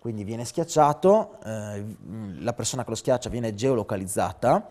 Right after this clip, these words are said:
quindi se lo può usare ovunque sul territorio nazionale, e vengono inviati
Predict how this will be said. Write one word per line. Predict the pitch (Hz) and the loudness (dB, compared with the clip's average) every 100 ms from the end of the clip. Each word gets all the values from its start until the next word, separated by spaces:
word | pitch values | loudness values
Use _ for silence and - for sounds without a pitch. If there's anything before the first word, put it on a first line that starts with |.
| - - | -18 -10
quindi | 101 104 | -8 -4
se | |
lo | 98 | -4
può | 92 | -4
usare | 104 113 | 0 2
ovunque | 107 110 117 98 | 2 0 -2 -4
sul | 95 | -8
territorio | 90 98 107 107 104 | -8 -6 -2 -2 -2
nazionale, | 98 - 120 98 123 190 | -4 -4 -4 -2 -2 0
e | 196 | -2
vengono | 139 123 | -2 -2
inviati | 117 117 107 120 113 | -2 -2 -2 -4 -4